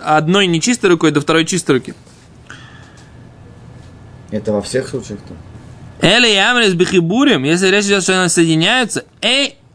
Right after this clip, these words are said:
Speaker 1: бихибурим ин, шело бихибурим ло, что в соединении да передает она. Когда бих-, шело бихибурим, а когда не соединена ло.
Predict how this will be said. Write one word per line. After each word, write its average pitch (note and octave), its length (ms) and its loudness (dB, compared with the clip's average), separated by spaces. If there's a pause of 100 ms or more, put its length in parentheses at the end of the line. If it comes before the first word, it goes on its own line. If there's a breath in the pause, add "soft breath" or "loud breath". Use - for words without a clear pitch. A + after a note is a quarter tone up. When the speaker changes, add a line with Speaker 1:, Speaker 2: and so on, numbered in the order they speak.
(140)
Speaker 1:
бихибурим G3 600 2
ин, G3+ 220 0
шело D#3+ 200 2
бихибурим D#3+ 480 2
ло, G3 180 2
что C#3+ 120 -2
в B2 60 -4
соединении E3 640 0
да D#3 460 0 (160)
передает C#3 540 0
она. A2+ 160 -12 (240)
Когда E3 600 0
бих-, D3+ 260 -6
шело F#3+ 260 -2
бихибурим, D#3+ 480 2
а A2+ 40 0
когда C#3+ 200 0
не E3 120 0
соединена D#3 500 0
ло. A#2+ 300 0